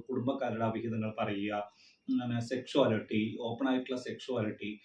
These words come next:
ഇതെല്ലാം കുട്ടികളെ സ്വാധീനിക്കുന്നുണ്ട്. കുട്ടികൾ, നിങ്ങൾ വിചാരിക്കുന്ന കുട്ടികൾ ഇതൊന്നും അറിയില്ല എന്നാണ്.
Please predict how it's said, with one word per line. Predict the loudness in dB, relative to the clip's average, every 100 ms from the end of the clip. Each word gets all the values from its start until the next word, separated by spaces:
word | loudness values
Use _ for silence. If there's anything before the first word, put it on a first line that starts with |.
| -20 -20 -2
ഇതെല്ലാം | 2 2 2 4 4 2
കുട്ടികളെ | 0 0 2 2
സ്വാധീനിക്കുന്നുണ്ട്. | 2 4 6 6 6 4 2 2
കുട്ടികൾ, | -6 -2 0 2 2
നിങ്ങൾ | 4 2
വിചാരിക്കുന്ന | 2 2 4 2 0
കുട്ടികൾ | -2 -2 0
ഇതൊന്നും | 2 4 4
അറിയില്ല | 2 2 2 2
എന്നാണ്. | 0 -4